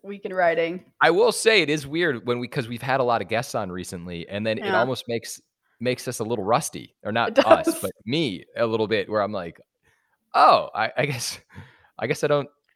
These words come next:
Speaker 2: just ask questions." I,
Speaker 1: <laughs>
Speaker 2: I
Speaker 1: How do we podcast again?
Speaker 2: <laughs> I guess we
Speaker 1: <laughs>
Speaker 2: engage with each other.
Speaker 1: <laughs>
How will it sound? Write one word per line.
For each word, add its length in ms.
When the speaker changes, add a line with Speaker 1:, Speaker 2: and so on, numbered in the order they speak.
Speaker 2:
just 480
ask 220
questions." 560
I, 200
Speaker 1:
<laughs> 160
Speaker 2:
I 40
Speaker 1:
How 160
do 60
we 240
podcast 800
again? 80
Speaker 2:
<laughs> 200
I 20
guess 240
we 320
Speaker 1:
<laughs> 360
Speaker 2:
engage 560
with 160
each 160
other. 340
Speaker 1:
<laughs> 540